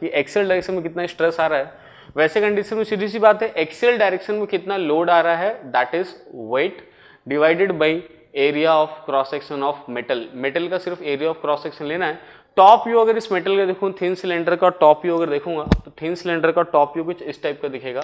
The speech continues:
ध्यान देना है। थिन सिलेंडर का टॉप व्यू कुछ इस टाइप से आपको दिखेगा, ये ऐसा आपको थिन सिलेंडर यहाँ पे ऐसा दिख जाएगा, जहाँ पे ये जो है मेटल वाला पोर्शन हो जाएगा, ये आपका मेटल वाला पोर्शन हो जाएगा,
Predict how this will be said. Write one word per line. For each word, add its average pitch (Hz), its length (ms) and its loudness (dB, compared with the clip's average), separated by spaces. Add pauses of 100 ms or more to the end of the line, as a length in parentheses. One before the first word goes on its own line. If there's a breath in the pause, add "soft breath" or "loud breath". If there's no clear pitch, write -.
(160)
ध्यान 139 240 -4
देना 135 160 -6
है। 170 120 -10 (460 loud breath)
थिन 175 120 -2
सिलेंडर 185 380 -6
का 180 80 -6
टॉप 160 340 -4
व्यू 180 100 -6
कुछ 180 200 -10
इस 147 200 -14
टाइप 170 140 -2
से - 140 -8
आपको 151 260 -4
दिखेगा, 143 460 -8 (200)
ये 135 180 -6
ऐसा 165 360 -2
आपको 156 300 -6
थिन 143 240 -14
सिलेंडर 143 380 -12
यहाँ 135 200 -10
पे 135 120 -8
ऐसा 131 160 -10
दिख 120 160 -12
जाएगा, 127 300 -4 (400 loud breath)
जहाँ 156 220 -2
पे 190 120 -4
ये 170 260 -2
जो 185 140 -4
है 185 180 -2
मेटल 160 340 -4
वाला 170 220 -2
पोर्शन 147 380 -8
हो 147 100 -8
जाएगा, 135 300 -8 (160)
ये 131 160 -6
आपका 151 320 -2
मेटल 147 260 -8
वाला 156 200 -4
पोर्शन 135 360 -8
हो 131 60 -6
जाएगा, 123 340 0